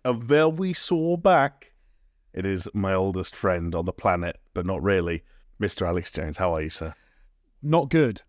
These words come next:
Speaker 2: That's, I was gonna, I'm gonna warn people, like, if I wince or if I cringe or anything during this, it, it's not what you're saying. It's, uh, the fact that, yeah, I've got a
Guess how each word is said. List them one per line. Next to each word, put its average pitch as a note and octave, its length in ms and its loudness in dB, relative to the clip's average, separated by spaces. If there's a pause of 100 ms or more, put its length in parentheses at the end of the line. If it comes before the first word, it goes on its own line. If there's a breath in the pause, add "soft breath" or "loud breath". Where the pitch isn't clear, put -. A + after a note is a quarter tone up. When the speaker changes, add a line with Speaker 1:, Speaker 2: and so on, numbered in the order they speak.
(120)
Speaker 2:
That's, C#3 240 -4
I D3 100 -2
was D3 140 2
gonna, B2+ 380 2
I'm C3+ 240 0
gonna C3+ 200 2
warn C3 320 0
people, A2 360 -2
like, G#2 180 -2
if A#2+ 100 -4
I A#2+ 120 2
wince B2+ 580 -2
or C3 160 0
if A#2+ 160 0
I A2 140 0
cringe A#2+ 500 0
or A#2 100 -2
anything A2 360 -4
during B2 240 0
this, A#2+ 180 -2
it, A#2 160 -6
it's B2 180 -8
not C#3+ 220 2
what B2 140 0
you're A#2+ 180 -2
saying. A2 480 0 (420)
It's, G#2+ 220 -4
uh, G#2+ 80 0
the G2+ 120 -4
fact A2 260 -2
that, G#2+ 180 -2
yeah, A2 180 -4
I've G2+ 120 -10
got - 160 -4
a A#2+ 120 -2